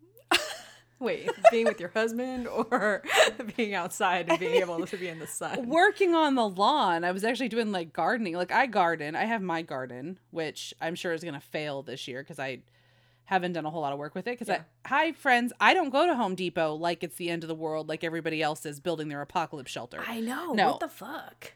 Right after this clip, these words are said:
Speaker 2: I have no idea. I have not gone. So typically, I, so, I start certain things from seeds.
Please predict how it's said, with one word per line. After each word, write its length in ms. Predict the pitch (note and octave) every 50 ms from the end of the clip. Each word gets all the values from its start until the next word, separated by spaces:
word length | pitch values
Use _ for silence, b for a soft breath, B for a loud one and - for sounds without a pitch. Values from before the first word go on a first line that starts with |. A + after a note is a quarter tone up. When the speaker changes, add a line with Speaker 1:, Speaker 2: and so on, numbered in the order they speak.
| _ _ -
Speaker 2:
I 200 | - - B3 B3+
have 140 | A3+ G#3 F3
no 120 | E3+ D#3 D3
idea. 320 | D3 C#3+ C3+ C3+ C#3 -
I 120 | - F#3 G3+
have 160 | G3 F#3 F3+
not 180 | F#3 E3 D#3 -
gone. 320 | F3+ E3 D3+ C#3+ C#3+ -
So 240 | - G#3 F#3+ E3+ E3 B B B B B B B B
typically, 560 | - F#4 - F#4+ F#4+ - E4 D4+ D4 D4 C4+
I, 140 | A#3 G#3+ A3
so, 200 | - - - B3 -
I 120 | A3 A#3
start 260 | A#3+ - B3+ - F3+ -
certain 260 | - B3+ A#3+ C4+ B3
things 260 | C4 A3+ A3+ A#3 -
from 140 | - G3+ E3+
seeds. 720 | - - G#3+ G#3 G3+ G3+ G3 G3 F#3 - - - -